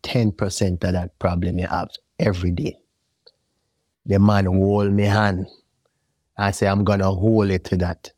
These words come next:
You see me hear that? "Oh, you not give me no job yet. Oh, you not tell me no." I say, "I hold it to that." So, me gut now, as me tell you, say, your gut tell.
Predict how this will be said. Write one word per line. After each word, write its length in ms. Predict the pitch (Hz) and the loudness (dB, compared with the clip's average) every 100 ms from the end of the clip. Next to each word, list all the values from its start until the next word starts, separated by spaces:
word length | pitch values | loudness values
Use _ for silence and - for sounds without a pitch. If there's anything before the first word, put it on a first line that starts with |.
| - | -2
You 140 | 104 | 0
see 160 | - 110 | 2 2
me 120 | 113 | 2
hear 220 | 131 135 | 2 4
that? 320 | 127 156 - - _ _ _ _ - | 4 0 -4 -20 _ _ _ _ -2
"Oh, 120 | 120 | 2
you 140 | 147 160 | 2 2
not 160 | 143 | 0
give 160 | 120 113 | 2 2
me 60 | |
no 140 | 110 104 | 0 0
job 300 | 98 101 95 | 0 0 0
yet. 180 | 90 - | -2 -2
Oh, 120 | 107 117 | 0 2
you 120 | 135 | 2
not 200 | 127 - | 0 0
tell 140 | 120 | 0
me 80 | 107 | 0
no." 100 | 104 | -2
I 320 | 104 104 98 | 0 0 0
say, 280 | 95 98 85 - | 0 -2 -2 -2
"I 80 | 104 | -2
hold 280 | 117 113 98 | 0 0 0
it 80 | 110 | 0
to 60 | |
that." 220 | 101 92 - | 0 -2 -2
So, 200 | 98 - _ _ _ _ _ _ - | -2 -4 _ _ _ _ _ _ -2
me 100 | 117 | 0
gut 360 | 113 156 - | 4 2 2
now, 300 | 127 123 110 104 | 2 4 4 2
as 140 | 104 | 2
me 120 | 123 | 0
tell 200 | - 135 | 2 0
you, 80 | 117 | 0
say, 200 | - 104 | 0 0
your 100 | 98 | 0
gut 320 | 95 113 98 | 0 -2 -2
tell. 160 | - | -2